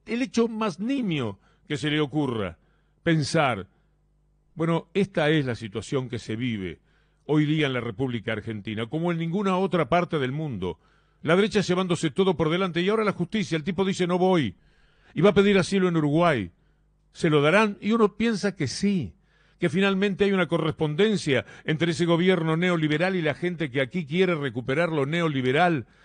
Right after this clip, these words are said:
en la República Argentina, y además ya hubo algunos chisporroteos entre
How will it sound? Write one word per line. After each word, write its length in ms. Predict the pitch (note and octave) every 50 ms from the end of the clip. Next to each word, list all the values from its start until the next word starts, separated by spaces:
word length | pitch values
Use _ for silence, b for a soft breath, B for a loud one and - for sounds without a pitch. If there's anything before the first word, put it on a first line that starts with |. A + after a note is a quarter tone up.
| b b b
en 100 | C3 D3
la 80 | D3
República 460 | C3 C3+ A2 A2+ E3 E3 D3+ A#2+ C#3+
Argentina, 460 | C3+ B2+ - C#3+ D3 C#3+ G#3 G#3 F#3+ E3
y 80 | C#3 C#3
además 400 | C#3 C#3+ C#3+ E3+ G3 F#3+ - B B B B B
ya 160 | B - E3
hubo 140 | F3 F#3 F#3
algunos 260 | F3 E3 F3 F#3 F3
chisporroteos 920 | - - C#3+ - D3+ D3 C#3+ C#3 C3 A2 - F#3+ G3+ F3+ D3 B2+ A#2 - - b b b b b
entre 540 | - D3 D3 A2 D3+ C#3+ C#3+ C3+ B2+ G#2+